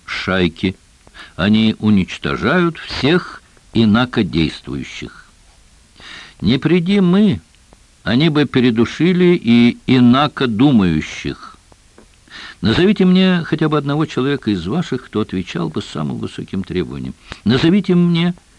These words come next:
имена борцов. «Отдайте долг ушедшим и незащищенным, Берг», сказал он мне тогда. «Обвините живущих убийц».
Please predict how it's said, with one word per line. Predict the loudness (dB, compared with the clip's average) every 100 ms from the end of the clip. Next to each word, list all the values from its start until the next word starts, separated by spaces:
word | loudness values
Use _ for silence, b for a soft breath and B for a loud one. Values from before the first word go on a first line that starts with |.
| b -2
имена | 2 4 4 2
борцов. | 2 -2 -4 -2 0 0 -6 -20 _ _ _ _ _ _ _ _ -8
«Отдайте | -8 -6 -4 -4 -4 -8
долг | 0 0 0 -8
ушедшим | -6 0 0 -2 -10 -10 -10 b b b
и | 0
незащищенным, | 2 2 -2 -2 -4 -4 -4 -2 -2 -2 -4 -8
Берг», | -6 -4 -4 -12 -18 _ b b _ _
сказал | -16 -6 -4 -2 -2
он | -2
мне | -2 -4
тогда. | -8 -10 -8 -10 _ _ _ -20 B
«Обвините | -4 -2 0 2 4 4 4 4 2
живущих | 4 4 4 0 0 -2 -4 -2
убийц». | -4 -2 -4 -4